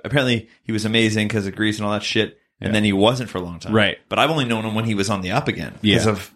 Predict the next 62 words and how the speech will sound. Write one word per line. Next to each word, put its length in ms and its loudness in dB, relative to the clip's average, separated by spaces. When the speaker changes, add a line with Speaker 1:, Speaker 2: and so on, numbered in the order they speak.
Speaker 1:
Pulp 160 2
Speaker 2:
Yeah, 40 0
Speaker 1:
Fiction 240 0
Speaker 2:
exactly. 240 2
Speaker 1:
stuff. 260 -10
Speaker 2:
'Cause 120 -4
of 80 -12
Pulp 180 -8
Fiction. 320 -10
Speaker 1:
But 80 4
yeah, 80 6
I 80 4
guess 260 2
he 60 -4
must 220 -4
have 80 -4
just 160 -10
f-, 140 -20
who, 100 0
that'd 140 6
be 100 2
in 160 0
Speaker 2:
Flies 320 4
a 40 2
plane. 360 4
Flies 260 2
a, 240 0
fly, 360 0
John 180 0
Travolta. 480 -4
Speaker 1:
Flies 520 -6
a 20 -8
plane. 300 -10
Speaker 2:
He's 100 2
a 60 -2
pilot. 380 0
Yeah, 180 2
he 100 0
lives 340 2
Speaker 1:
Oh, 40 4
Speaker 2:
on 80 4
the 40 0
Speaker 1:
he 120 4
Speaker 2:
plane. 120 2
Speaker 1:
flies 280 2
a 40 -6
plane. 360 -6
Speaker 2:
Yeah. 160 0
Speaker 1:
Yeah. 240 -8
Speaker 2:
Flies, 240 4
like, 80 2
a 100 -2
fucking 260 -2
C 240 2
one 180 4
thirty, 380 4
like, 320 -4
it's, 240 -6
it's 160 -4
a 120 -2
luxury 420 2
house. 520 -4